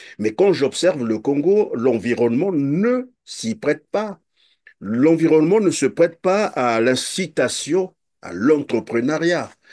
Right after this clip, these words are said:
Déjà qu'il n'y a pas de banque de crédit, euh, les, les jeunes n'ont pas accès, euh, à ces banques-là, donc à ces crédits. Euh, il n'y a aucune politique d'incitation,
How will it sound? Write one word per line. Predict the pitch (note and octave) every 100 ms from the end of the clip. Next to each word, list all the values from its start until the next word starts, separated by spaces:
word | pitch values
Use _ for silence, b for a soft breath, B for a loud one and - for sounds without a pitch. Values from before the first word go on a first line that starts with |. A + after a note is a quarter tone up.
| b b
Déjà | A2+ C3+ F3
qu'il | E3+ D#3+
n'y | D3
a | -
pas | B2
de | A2
banque | G2 A2+ G2
de | G#2+
crédit, | G#2 D3 A#2+ A#2 A2+ G#2+ G2
euh, | F2 E2+ E2+ F#2+
les, | A2 A2+
les | A2+
jeunes | A2 B2+
n'ont | A2+ A2+
pas | -
accès, | G2+ - - A2+ G#2 B B B
euh, | F#2+ G2 G2 F#2+ F2
à |
ces | - G#2+
banques-là, | G2 B2+ B2 D3 F3+
donc | C3+ A2+ -
à |
ces | - G2
crédits. | - C#3 C3+ F#3 G3+ G3+ B B B -
Euh, | - - -
il | C3
n'y | D3+
a | D3
aucune | D3+ D3 - - F3+ F3+ D3+
politique | D#3 C#3+ C#3 - F3 F#3+ -
d'incitation, | C3 B2+ - F3 D#3+ D3+ - - F#3+ G3+ F#3+